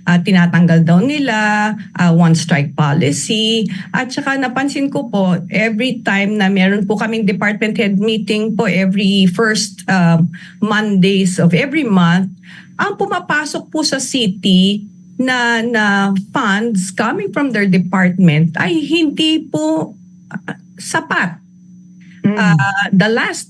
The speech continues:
Speaker 1: time I called their attention was, it was already mid, ah, mid-year, okay?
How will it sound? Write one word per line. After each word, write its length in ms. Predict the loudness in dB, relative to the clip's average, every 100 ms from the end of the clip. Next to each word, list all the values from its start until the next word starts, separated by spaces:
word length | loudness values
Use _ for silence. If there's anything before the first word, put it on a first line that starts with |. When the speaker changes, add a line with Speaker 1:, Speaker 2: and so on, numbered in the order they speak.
| -2
Speaker 1:
time 240 | -2 0
I 160 | -2 -2
called 240 | -2 -2
their 120 | -2
attention 600 | -4 -2 -2 0 -2 0
was, 400 | 0 0 -2 -6 -14 -20 -20 -8
it 160 | -6 -2
was 160 | -2 -2
already 480 | 0 0 0 0
mid, 640 | 0 0 0 2 2 0 -6 -14 -8 -2
ah, 400 | 2 4 4 4
mid-year, 1120 | 4 4 4 4 2 -2 0 0 0 -2 -6 -14 -2
okay? 360 | 2 4 4